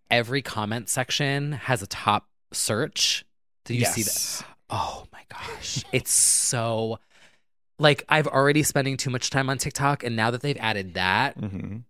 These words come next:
Speaker 1: you kn-, I loved, I love a good search.
Speaker 2: That's why she's outselling Google now.
Speaker 1: Yeah?
Speaker 2: People go to, I was watching one this morning, and the girl said, "I needed to figure out how to," I think it was like,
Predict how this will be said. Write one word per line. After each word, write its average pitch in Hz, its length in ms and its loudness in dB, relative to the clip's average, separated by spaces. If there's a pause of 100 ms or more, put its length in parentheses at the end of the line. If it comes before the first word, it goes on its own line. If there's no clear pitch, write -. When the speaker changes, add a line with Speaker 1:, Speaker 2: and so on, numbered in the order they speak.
(180)
Speaker 1:
you 139 200 2
kn-, 156 140 0
I 131 180 4
loved, 107 500 -4
I 120 120 -2
love 107 180 -6
a 92 40 -8
good 95 180 -10
search. 185 340 -4
Speaker 2:
That's 110 220 2
why 135 100 8
she's 131 220 2
outselling 110 580 2
Google 110 320 0
now. 95 380 -8 (220)
Speaker 1:
Yeah? 113 260 4
Speaker 2:
People 143 160 6
go 117 260 4
to, 107 320 0 (340)
I 127 100 0
was 160 120 0
watching 175 260 2
one 135 220 4
this 117 280 4
morning, 107 380 4
and 95 160 -4
the 104 60 -2
girl 107 460 4
said, 92 580 2 (460)
"I 104 140 4
needed 113 320 2
to 135 80 -2
figure 104 440 0
out 90 400 0
how 92 680 0 (100)
to," 92 680 0 (440)
I 110 100 0
think 104 280 -2
it 78 120 0
was 104 240 0
like, 95 260 0